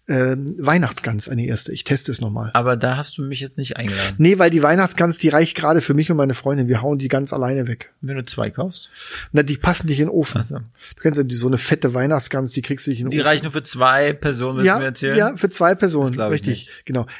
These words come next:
Speaker 1: Mit selbstgemachten Knödeln und selbstgemachten Rotkraut. Also ich werd am Sonntag so richtig lange in der Küche
Speaker 2: Leck mich
Speaker 1: stehen.
Speaker 2: am Arsch, ich hab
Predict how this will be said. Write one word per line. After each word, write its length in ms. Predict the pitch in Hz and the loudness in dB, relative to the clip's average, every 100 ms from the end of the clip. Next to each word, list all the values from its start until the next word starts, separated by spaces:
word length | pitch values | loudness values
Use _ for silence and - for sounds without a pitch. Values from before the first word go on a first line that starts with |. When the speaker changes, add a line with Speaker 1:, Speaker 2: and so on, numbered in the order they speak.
| - | -2
Speaker 1:
Mit 260 | 160 - - | -2 -2 -10
selbstgemachten 760 | 127 165 233 - 214 190 - | 0 2 2 -2 -2 -2 -4
Knödeln 480 | - 165 156 151 214 - _ _ _ _ _ _ _ _ | -4 -2 0 0 -4 -8 _ _ _ _ _ _ _ _
und 160 | 170 151 | -2 0
selbstgemachten 680 | - 208 - 185 170 - 156 | 2 2 0 -2 -2 -4 -4
Rotkraut. 440 | 135 160 - 139 | -2 -4 -2 -2
Also 200 | 147 143 - - - | 0 -2 -4 -12 -2
ich 80 | 139 | 0
werd 140 | 175 | 2
am 120 | 151 | 0
Sonntag 460 | 131 151 220 175 - | 2 2 4 0 0
so 160 | 147 | 0
richtig 380 | 131 156 196 180 | 0 -2 -4 -2
lange 160 | 143 160 | -2 -2
in 60 | |
der 100 | 147 | -4
Küche 180 | 123 117 | -2 0
Speaker 2:
Leck 160 | 127 147 | 0 2
mich 120 | 147 | 2
Speaker 1:
stehen. 60 | 143 | 2
Speaker 2:
am 120 | 135 | 2
Arsch, 300 | 92 131 151 | 2 2 2
ich 160 | 135 123 | 0 -4
hab 220 | 147 _ | -6 _